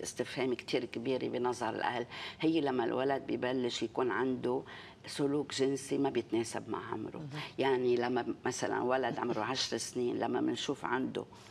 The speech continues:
Speaker 1: سلوك جنسي مبكر، لما منشوف إنه صار في عنده ميول استعراضية بيعرض جسده، لما منشوف إنه صار بيستعمل كلمات ما بتناسب عمره أو ما المفروض يكون سامعها ببيئته العائلية،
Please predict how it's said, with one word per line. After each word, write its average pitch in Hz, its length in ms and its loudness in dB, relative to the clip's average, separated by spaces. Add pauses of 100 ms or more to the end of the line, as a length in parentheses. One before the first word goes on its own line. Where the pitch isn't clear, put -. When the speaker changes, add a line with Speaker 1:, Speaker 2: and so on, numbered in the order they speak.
(340)
Speaker 1:
سلوك 135 380 2
جنسي 135 360 0
مبكر، 110 460 -2 (460)
لما 131 220 4
منشوف 131 400 0
إنه 120 160 0
صار 123 200 -2
في 117 180 -4
عنده 120 340 0
ميول 120 840 2 (320)
استعراضية 117 840 0
بيعرض 113 380 -4
جسده، 104 600 -4
لما 120 260 2
منشوف 120 420 0
إنه 113 140 -2
صار 107 240 -2
بيستعمل 123 520 -2
كلمات 120 600 0 (320)
ما 139 60 0
بتناسب 135 520 -2
عمره 117 340 2
أو 120 120 0
ما 131 100 2
المفروض 127 480 0
يكون 117 260 0
سامعها 123 460 2
ببيئته 120 560 0
العائلية، 113 720 0